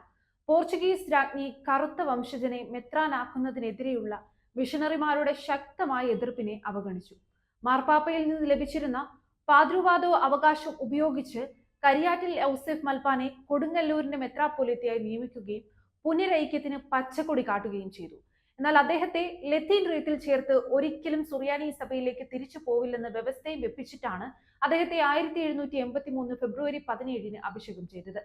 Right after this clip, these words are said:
പ്രശ്നങ്ങളെല്ലാം ഒഴിഞ്ഞുപോയി എന്ന് തോന്നിയെങ്കിലും ആ സന്തോഷം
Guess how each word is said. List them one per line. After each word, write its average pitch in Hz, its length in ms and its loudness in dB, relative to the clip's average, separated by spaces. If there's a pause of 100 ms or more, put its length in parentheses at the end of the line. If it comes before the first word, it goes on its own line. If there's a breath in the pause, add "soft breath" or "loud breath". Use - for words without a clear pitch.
(520)
പ്രശ്നങ്ങളെല്ലാം 370 800 6
ഒഴിഞ്ഞുപോയി 311 600 4
എന്ന് 285 180 0 (120)
തോന്നിയെങ്കിലും 262 680 2 (180)
ആ 277 220 4
സന്തോഷം 269 440 -2